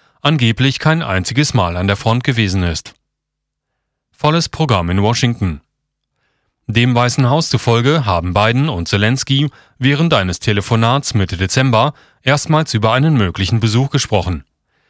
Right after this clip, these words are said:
Später sei dann eine offizielle Einladung erfolgt. Die U S A habe die Ukraine seit Beginn des Krieges mit milliardenschweren Militärhilfen unterstützt.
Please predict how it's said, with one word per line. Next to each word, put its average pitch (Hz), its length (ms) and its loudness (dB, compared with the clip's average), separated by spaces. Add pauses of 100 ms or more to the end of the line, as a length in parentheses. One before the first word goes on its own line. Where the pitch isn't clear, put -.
(160)
Später 156 480 0
sei 127 160 2
dann 110 280 0
eine 151 240 0
offizielle 95 600 -2
Einladung 117 420 0
erfolgt. 90 500 -4 (840)
Die 117 260 0
U 131 140 2
S - 120 -2
A 139 300 0
habe 98 160 0
die 98 100 -2
Ukraine 131 640 0
seit 127 260 0
Beginn 143 320 0
des 101 200 0
Krieges 143 480 0 (340)
mit 123 180 0
milliardenschweren 131 800 0
Militärhilfen 117 720 0
unterstützt. 87 720 -4